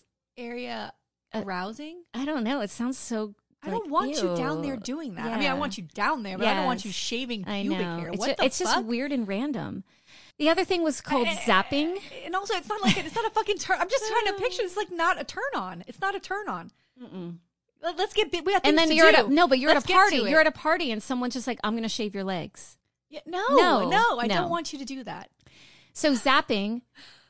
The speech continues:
Speaker 2: this is where they would slap stickers on someone's breast or ass. So, like, they would have these stickers that were, like, Navy, sti-, whatever it was,
Speaker 1: Are
Speaker 2: and they
Speaker 1: people
Speaker 2: would
Speaker 1: just naked walking around?
Speaker 2: No, no, no. They would just come up and, like, hit you
Speaker 1: On
Speaker 2: on
Speaker 1: your
Speaker 2: the chest.
Speaker 1: clothes?
Speaker 2: Yeah,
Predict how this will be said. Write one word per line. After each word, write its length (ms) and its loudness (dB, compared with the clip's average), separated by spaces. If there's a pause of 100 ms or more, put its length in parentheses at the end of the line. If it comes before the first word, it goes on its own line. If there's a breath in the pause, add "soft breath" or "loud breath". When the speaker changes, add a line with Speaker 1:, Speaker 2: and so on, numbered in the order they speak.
Speaker 2:
this 260 -2
is 120 -4
where 120 0
they 100 0
would 140 -4
slap 300 -2
stickers 760 -6 (100)
on 240 0
someone's 400 -4
breast 420 -4
or 200 -4
ass. 300 -4
So, 160 -2
like, 320 -4
they 120 0
would 120 -2
have 180 -4
these 160 -4
stickers 340 -4
that 100 0
were, 80 -2
like, 120 -2
Navy, 300 -2
sti-, 160 -6
whatever 360 0
it 80 0
was, 260 2
Speaker 1:
Are 80 6
Speaker 2:
and 100 4
they 80 4
Speaker 1:
people 120 4
Speaker 2:
would 60 4
Speaker 1:
just 180 2
naked 340 2
walking 360 8
around? 340 0 (540)
Speaker 2:
No, 200 4
no, 100 2
no. 320 6
They 140 4
would 140 -2
just 180 -4
come 200 -6
up 240 0
and, 120 -2
like, 200 -4
hit 240 -10
you 60 -2
Speaker 1:
On 40 0
Speaker 2:
on 60 0
Speaker 1:
your 80 0
Speaker 2:
the 80 -8
chest. 120 2
Speaker 1:
clothes? 200 2
Speaker 2:
Yeah, 180 0